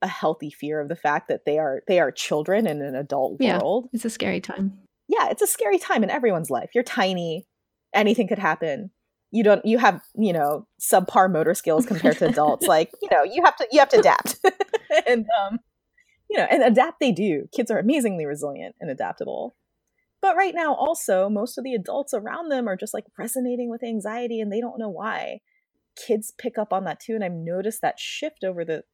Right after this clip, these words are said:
Speaker 1: over the three years I've been doing this work is kids, you know, they're so anxious right now. And I want the, the larps that I,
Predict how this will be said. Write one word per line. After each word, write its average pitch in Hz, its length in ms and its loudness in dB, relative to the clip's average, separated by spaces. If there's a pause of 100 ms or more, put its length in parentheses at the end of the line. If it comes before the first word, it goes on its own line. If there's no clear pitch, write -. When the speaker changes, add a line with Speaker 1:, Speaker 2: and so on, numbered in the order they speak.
Speaker 1:
over 165 240 -6
the 170 100 -12
three 175 260 -10
years 220 280 -4
I've 151 120 -4
been 156 140 -10
doing 175 280 -6
this 151 180 -10
work 233 240 -6
is 156 120 -6
kids, - 580 -8 (140)
you 240 120 -8
know, 175 400 -6
they're 226 260 -10
so - 540 -12
anxious 208 440 -8
right 131 160 -8
now. 143 400 -10 (680)
And 202 140 0
I 190 80 2
want 208 340 -4 (460)
the, 165 380 2 (200)
the 175 100 -2
larps 151 400 -2
that 170 120 -2
I, 143 320 -4